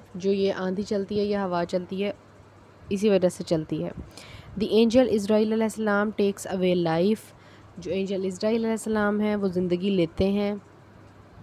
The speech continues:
The angel Israfil अलैहिस्सलाम will blow the trumpet on the day of judgment। हज़रत इसराफील अलैहिस्सलाम जो हैं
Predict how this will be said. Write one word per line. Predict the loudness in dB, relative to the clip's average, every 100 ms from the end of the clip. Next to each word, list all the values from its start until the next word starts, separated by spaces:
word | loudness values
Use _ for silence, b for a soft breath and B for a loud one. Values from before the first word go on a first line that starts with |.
| -20 -20 -20 -20 -8 -2
The | 0
angel | 2 4 2 2
Israfil | 0 2 2 2 2
अलैहिस्सलाम | 2 0 -2 -2 0 0 -4 B B B B B -10
will | 4 4 4 2
blow | 4 6 4
the | 0 0
trumpet | 0 2 2 0 0
on | 0 2
the | 4
day | 4 2
of | 0 -2
judgment। | -2 -2 -4 -4 -6 -14 -12
हज़रत | -8 -4 -4 -6 -12
इसराफील | -12 -2 -2 -2 -2 0
अलैहिस्सलाम | -2 -2 -2 -2 -2
जो | -2
हैं | 0 -2 -4